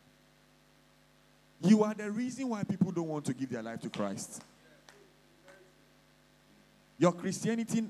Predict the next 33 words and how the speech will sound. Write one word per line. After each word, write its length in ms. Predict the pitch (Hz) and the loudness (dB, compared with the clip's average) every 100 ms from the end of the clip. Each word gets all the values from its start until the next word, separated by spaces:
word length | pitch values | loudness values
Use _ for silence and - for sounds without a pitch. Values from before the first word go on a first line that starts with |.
| - | -2
ends 280 | 165 165 160 | -2 0 -2
when 160 | 180 | -2
you 180 | 156 127 123 | 0 0 -2
descend 360 | 131 - 147 139 | -6 -4 -6 -4
this 180 | 131 - - - - | -6 -6 -18 -20 -20
staircase. 800 | - 127 117 110 107 - - - - - - - - - - - - - - | -8 -4 -4 -4 -6 -6 -10 -14 -20 -20 -20 -20 -20 -20 -20 -20 -20 -8 0
Who 120 | 226 | 2
do 180 | 220 214 | 2 0
fear? 400 | - 175 139 104 - - - - - | 0 -2 -2 -4 -14 -20 -20 -20 -10
What 160 | - 214 | -2 -2
kind 160 | 185 180 | -2 -10
of 120 | 151 | -4
Christianity 540 | 185 - 156 160 175 | -4 -2 -2 -4 -6
do 100 | 147 | -2
you 100 | 135 | 0
show 220 | 147 139 | 2 0
to 120 | 131 120 | 0 -4
your 140 | 107 | -4
parents? 560 | - 120 107 87 - - - - - - - - _ - - - - - - | -2 0 -2 -4 -12 -20 -20 -20 -20 -20 -20 -20 _ -20 -20 -20 -20 -10 -2
At 100 | 160 | 0
school, 480 | - 196 214 113 90 - - | 2 6 8 6 2 -4 -4
at 180 | 151 147 | -4 -2
work, 240 | 156 165 - - | -2 -2 -2 -2
what 160 | 208 | 0
Christianity 540 | 208 156 - 170 180 180 | 0 -2 0 -2 -2 -2
do 200 | 151 147 | 0 2
you 60 | |
show? 380 | 156 - 135 101 - - - - - - - - - - | 2 4 4 2 -2 -16 -20 -20 -20 -20 -20 -20 -20 -8
Are 120 | 180 | -2
you 160 | 233 262 | 2 2
revealing 480 | 175 151 180 180 175 | 0 -2 -2 -2 -2
Jesus 260 | 151 156 | -2 -2
Christ? 560 | - 127 113 104 - | -2 -4 -6 -8 -12